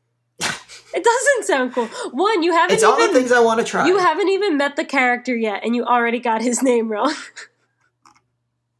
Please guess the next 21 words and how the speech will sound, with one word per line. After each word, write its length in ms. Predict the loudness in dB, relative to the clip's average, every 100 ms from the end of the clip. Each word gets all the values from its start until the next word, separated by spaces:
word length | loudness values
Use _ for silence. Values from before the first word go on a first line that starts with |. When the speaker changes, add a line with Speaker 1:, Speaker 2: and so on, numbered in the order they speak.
| _ _ _ _ _ _ _ _ _ _ _ _
Speaker 1:
What? 480 | 0 2 2 -2 -10
Kufa? 400 | -2 -2 0 -2 0
Speaker 2:
You 140 | 0
said 280 | 2 -2 -2
Kuka 460 | 2 2 2 -4 -4 -6 -10 -16
<laughs> 300 | _ _ -4
the 120 | -2
first 300 | 0 0 0 0
Speaker 1:
Oh, 180 | 2
Speaker 2:
time. 60 | 2
Speaker 1:
yeah. 280 | 2 -2 -6 -16 _ _ _ _ _ _ _
I'm 240 | -6 -4
just, 280 | -2 -4 -2
uh, 160 | -2 -2
keeping 300 | -6 -10 -10
status 400 | -4 -4 -4 -8
quo. 180 | -14 -16 _ _ _ _ _ _ _ -20 -20 _ _ _ _
Speaker 2:
Okay. 500 | -6 -6 -8 -8 -12 _ -8
Speaker 1:
All 100 | -6
right. 180 | -8 -12 _ _
Speaker 2:
Poster 340 | 0 0 0